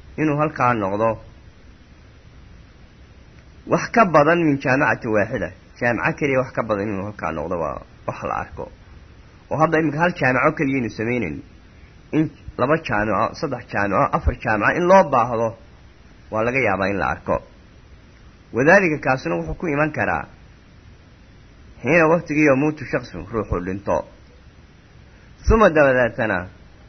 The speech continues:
yamuutu thaanin mid labaad uu dhinto. Wa thaalisun, wa raabicun, wa khaamisun. Intaa kolba kii la arkaa uu dhinto. Qabla alqismana ay dhintaan, intaan xoolihii la qaybin.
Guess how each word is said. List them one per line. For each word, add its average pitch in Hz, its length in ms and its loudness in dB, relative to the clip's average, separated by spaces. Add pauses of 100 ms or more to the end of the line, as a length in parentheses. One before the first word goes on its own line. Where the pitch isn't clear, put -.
(300)
yamuutu 165 440 0
thaanin 127 460 2 (480)
mid 165 160 -2
labaad 104 320 2
uu 101 100 -4
dhinto. 98 460 -6 (800)
Wa 156 180 6
thaalisun, 147 600 2 (120)
wa 113 140 0
raabicun, 131 560 2
wa 120 160 0
khaamisun. 131 640 -2 (1600)
Intaa 143 520 4 (380)
kolba 180 240 -4
kii 151 140 -6
la 113 140 -2
arkaa 78 280 -4
uu 73 60 -6
dhinto. 85 360 -10 (1500)
Qabla 160 240 6
alqismana 123 500 -2
ay 104 140 2
dhintaan, 98 460 -4
intaan 113 280 -6
xoolihii 110 320 -2
la 90 140 -6
qaybin. 80 420 -6